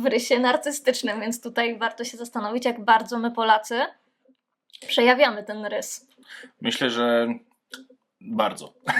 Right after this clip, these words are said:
Speaker 2: <laughs> Niestety myślę, że bardzo, e, bo też często spotykam się z takimi sytuacjami, że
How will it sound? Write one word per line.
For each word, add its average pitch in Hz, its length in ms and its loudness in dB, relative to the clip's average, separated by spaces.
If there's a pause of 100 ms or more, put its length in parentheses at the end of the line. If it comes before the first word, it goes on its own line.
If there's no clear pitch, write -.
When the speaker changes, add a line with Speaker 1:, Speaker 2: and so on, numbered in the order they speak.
(220)
Speaker 2:
<laughs> - 540 -2
Niestety 165 340 -6
myślę, 151 220 -6
że 139 100 -2
bardzo, 147 440 2 (120)
e, 127 360 -2
bo 131 180 -4
też 151 420 -4 (140)
często 185 260 -2
spotykam 180 440 -6
się 170 120 -6
z 160 60 -10
takimi 165 280 -8
sytuacjami, 156 720 -2
że 151 300 0